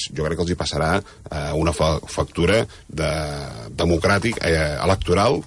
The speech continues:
i, i d'irresponsabilitat al, al llarg de, al llarg del temps. Per tant, jo el que els hi demano és, sobretot, molta, molta responsabilitat a l'hora de parlar amb aquesta lleugeresa.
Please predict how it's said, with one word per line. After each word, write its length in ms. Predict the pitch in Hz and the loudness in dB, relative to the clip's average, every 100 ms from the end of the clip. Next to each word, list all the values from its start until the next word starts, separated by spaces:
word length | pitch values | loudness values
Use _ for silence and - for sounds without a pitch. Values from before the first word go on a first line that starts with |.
| - - - | -10 -20 -6
i, 800 | 95 92 87 82 80 76 76 71 | 0 2 2 0 0 -2 -2 -4
i 240 | - 85 87 | -2 0 0
d'irresponsabilitat 800 | 92 95 85 - 80 78 85 92 | 2 2 2 0 0 2 2 2
al, 160 | 95 | 0
al 140 | - 76 | 0 0
llarg 160 | 76 | 0
de, 80 | 76 69 | -2 -2
al 100 | 73 73 | 0 0
llarg 140 | 71 | 0
del 80 | 71 | -4
temps. 240 | 73 65 - - - - | -6 -6 -10 -8 -6 0
Per 80 | |
tant, 160 | 87 92 | 2 6
jo 80 | 104 | 4
el 80 | 104 | 4
que 80 | |
els 80 | 110 | 4
hi 80 | 101 | 4
demano 240 | 95 107 | 4 2
és, 80 | 117 - - - | 0 -4 -14 -6
sobretot, 320 | 82 98 98 | -2 0 2
molta, 380 | 98 101 101 92 87 | 2 0 0 0 0
molta 560 | 82 87 80 98 104 90 | -2 -2 0 0 2 0
responsabilitat 480 | 85 - 85 85 104 | 0 -2 0 2 2
a 80 | 90 | 2
l'hora 160 | 98 | 2
de 80 | 104 | 0
parlar 240 | 82 87 | -2 0
amb 160 | 107 95 | 2 2
aquesta 260 | 82 82 82 | 0 0 2
lleugeresa. 560 | 80 76 76 78 71 | 0 0 -2 -2 -4